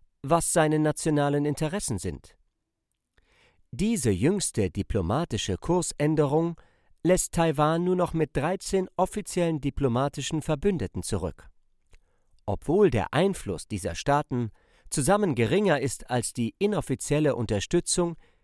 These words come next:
die von den U S A an Taipeh gewährt wird, zeigt es dennoch, dass die internationale Anerkennung der Ein-China-Politik und damit die Bestätigung zunimmt,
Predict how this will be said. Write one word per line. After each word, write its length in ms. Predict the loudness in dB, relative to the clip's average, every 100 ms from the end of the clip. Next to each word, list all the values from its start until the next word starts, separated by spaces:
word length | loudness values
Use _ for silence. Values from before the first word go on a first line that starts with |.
| _ _
die 80 | -2
von 180 | 2 2
den 160 | 2 0
U 140 | 2
S 160 | 2 2
A 260 | 0 2
an 140 | 2 -2
Taipeh 480 | -2 -2 2 2 2
gewährt 420 | 2 2 0 2
wird, 260 | -2 -2 -10 _ _ _ _ _
zeigt 320 | 0 0 0 -2
es 160 | -4
dennoch, 540 | 0 0 0 -4 -14 _ _ _ _ _ _ _ -6
dass 220 | -4 -4
die 180 | -6 -4
internationale 840 | -2 0 0 0 -2 -2 0 -2 -2
Anerkennung 680 | -2 0 0 0 0 2 0
der 220 | 0 -2 -4
Ein-China-Politik 1300 | -4 -4 -4 -6 -4 -2 -2 0 0 -2 -4 -6 -6 -20 _ _ _ _ 2
und 300 | 4 4 2
damit 340 | 0 0 -2
die 80 | 0
Bestätigung 720 | -2 0 -2 -2 -2 -2 -2
zunimmt, 640 | -2 0 0 0 -2 -6